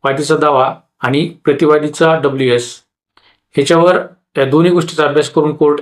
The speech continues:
इश्यूज फ्रेम करतं. त्याच्यानंतर त्या प्रकरणामध्ये दोन्ही पार्ट्याचं हिअरिंग होतं आणि त्याच्यानंतर प्रकरण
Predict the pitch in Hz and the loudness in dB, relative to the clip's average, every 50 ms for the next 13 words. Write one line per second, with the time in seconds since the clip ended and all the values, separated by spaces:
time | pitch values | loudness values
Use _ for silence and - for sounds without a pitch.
0 | - - - 139 - - 160 160 160 160 156 147 139 135 131 - - 120 117 - | -8 -10 -10 -8 -2 -2 -2 -2 -2 -2 -4 -4 -2 -2 -4 -2 0 -2 -2 -2
1 | - _ _ _ _ _ _ _ _ _ - 147 156 160 165 170 165 175 170 165 | -6 _ _ _ _ _ _ _ _ _ -2 0 0 0 0 0 0 -2 -2 0
2 | 180 170 170 165 170 160 160 165 160 170 170 170 160 139 139 - - - _ _ | -2 -2 0 0 0 0 0 0 0 0 0 2 4 4 2 2 0 -6 _ _
3 | _ _ _ _ 135 131 160 175 180 180 175 170 165 165 160 147 139 160 156 160 | _ _ _ _ 0 4 4 4 4 4 2 2 2 0 0 0 0 0 0 0
4 | 160 143 143 143 - 123 123 123 - _ _ _ _ _ _ _ _ _ _ _ | 0 -2 -2 0 0 0 -2 -2 -6 _ _ _ _ _ _ _ _ _ _ _
5 | - 135 131 127 143 139 151 156 160 160 170 165 160 - 160 156 - 165 160 165 | -6 -6 -2 -2 0 0 0 0 0 -2 -2 -2 0 0 0 0 2 0 0 0
6 | 170 185 | -2 -4